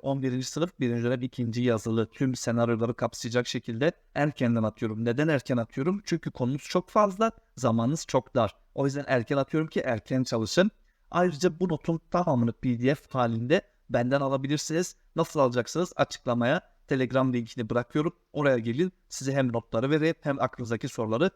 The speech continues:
sorabilirsiniz. Peki nereye kadar çalışacaksınız? Şiir ünitesinin tamamına çalışacaksınız ki bu çok tehlikeli. Çünkü bir sürü şiir anlayışı ve şair var. Makale çıkabilir. Niye çıkabilir diyorum? Çünkü sınav haftası makalenin işlendiği haftaya denk geliyor.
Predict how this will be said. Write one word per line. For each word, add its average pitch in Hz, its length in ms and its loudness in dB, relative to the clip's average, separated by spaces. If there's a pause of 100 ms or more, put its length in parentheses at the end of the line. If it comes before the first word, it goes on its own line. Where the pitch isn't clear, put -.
(140)
sorabilirsiniz. 120 840 0 (200)
Peki 175 220 0
nereye 170 220 4
kadar 135 220 0
çalışacaksınız? 131 840 -2 (220)
Şiir 170 300 -2
ünitesinin 165 400 -2
tamamına 147 400 2
çalışacaksınız 123 720 0
ki 139 180 -6
bu 139 60 0
çok - 220 -4
tehlikeli. 135 440 -2
Çünkü 143 340 2 (240)
bir 160 240 0
sürü 170 400 0 (260)
şiir 143 260 -2
anlayışı 135 400 2
ve 160 60 0
şair 120 400 0
var. 131 300 0 (600)
Makale 139 460 0
çıkabilir. 190 500 0 (480)
Niye 170 260 4
çıkabilir 156 460 0
diyorum? 170 260 2
Çünkü 185 260 -2
sınav 175 300 0
haftası 175 520 0 (840)
makalenin 139 500 2
işlendiği 147 400 0
haftaya 131 360 2
denk 117 200 -6
geliyor. 123 320 2